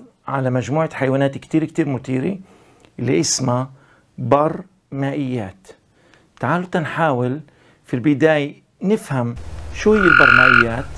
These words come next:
سمعنا الصوت. إيش بيميزها؟ نحاول من هذا النقيق نفهم ليش هالأصوات كمان. يمكن مهم جدًا يكون معانا قلم وورقة،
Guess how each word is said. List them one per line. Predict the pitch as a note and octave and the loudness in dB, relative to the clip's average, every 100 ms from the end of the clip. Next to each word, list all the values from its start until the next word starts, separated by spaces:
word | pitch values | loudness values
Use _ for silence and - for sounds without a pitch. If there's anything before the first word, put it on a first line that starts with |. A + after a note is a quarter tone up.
| - - - - | -16 -16 -14 -14
سمعنا | - B2+ A2+ C3 | -10 -6 -4 -4
الصوت. | - C#3 B2 B2+ - - - - G1+ G1+ G1+ G1+ G1+ - - - - - - - - - - - - | -2 0 0 0 -6 -10 0 4 6 6 6 6 4 2 -6 -14 -16 -16 -16 -16 -14 -14 -14 -12 -2
إيش | G#1 G1+ | 4 6
بيميزها؟ | G1+ G1+ G1+ G1+ G1+ G1+ G1+ G1+ - - - - - - - - G1+ G1+ | 8 8 8 6 6 6 6 2 0 -16 -16 -16 -16 -16 -14 0 4 6
نحاول | G1+ G1+ G1+ G1+ G1+ C3 C3+ - - - - - - | 6 6 6 6 4 2 -4 -14 -16 -16 -14 -12 0
من | - G1+ | 4 6
هذا | G1+ - - | 6 6 6
النقيق | G1+ G1+ - G#3+ G3+ | 6 6 4 2 0
نفهم | F#3 G#3 - F#3 F#3 - - - G1+ G1+ - - - | -2 -2 0 -2 -2 -10 -18 -12 -4 -2 -2 -2 0
ليش | B2 C#3 E3 | 2 2 2
هالأصوات | E3+ E3 - G3 G#3+ | 2 0 0 0 0
كمان. | - F3 F3 D#3+ D#3+ _ _ _ _ _ _ _ - _ - | -2 -2 0 -4 -6 _ _ _ _ _ _ _ -20 _ 0
يمكن | F#3 F#3+ F#3 E3+ - _ _ - | 0 2 0 0 -4 _ _ -2
مهم | F#3 G3 | 2 2
جدًا | D3 G3 E3 D#3 | 2 0 2 0
يكون | C#3+ D3+ D3 | 0 0 2
معانا | C3+ B2+ C#3 B2+ | 2 2 2 0
قلم | - C#3 C3 B2 | -2 0 0 0
وورقة، | A#2+ D#3 D#3+ - A#2+ C3 | 2 2 2 -2 -8 -8